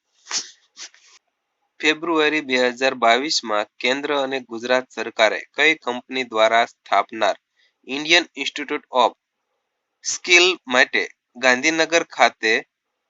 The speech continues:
ત્રિપક્ષીય કરાર કર્યા હતા? તો જવાબ છે તાગ કંપની સાથે. એસ ઈ બી આઈ ના ચેરપર્સન તરીકે ફેબ્રુઆરી બે હજાર બાવીસમાં આઈ આઈ એમ અમદાવાદમાંથી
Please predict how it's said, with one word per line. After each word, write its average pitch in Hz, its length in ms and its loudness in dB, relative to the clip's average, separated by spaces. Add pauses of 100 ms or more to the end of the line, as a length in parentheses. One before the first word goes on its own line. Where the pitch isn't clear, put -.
(200)
ત્રિપક્ષીય 131 800 -2
કરાર 110 360 2
કર્યા 98 420 -2
હતા? 117 240 -4 (680)
તો 110 100 -8
જવાબ 104 240 0
છે - 140 -10
તાગ 104 260 -2
કંપની 95 420 -10
સાથે. 98 320 -8 (1300)
એસ 165 300 6
ઈ 185 160 -6
બી 160 260 2
આઈ 151 180 4
ના 143 320 -2
ચેરપર્સન 120 800 0 (240)
તરીકે 113 400 -4 (160)
ફેબ્રુઆરી 147 520 -2
બે 131 140 -2 (100)
હજાર 123 220 -2
બાવીસમાં 110 680 -2 (460)
આઈ 139 140 6
આઈ 139 200 6
એમ 131 200 2 (260)
અમદાવાદમાંથી 117 1200 0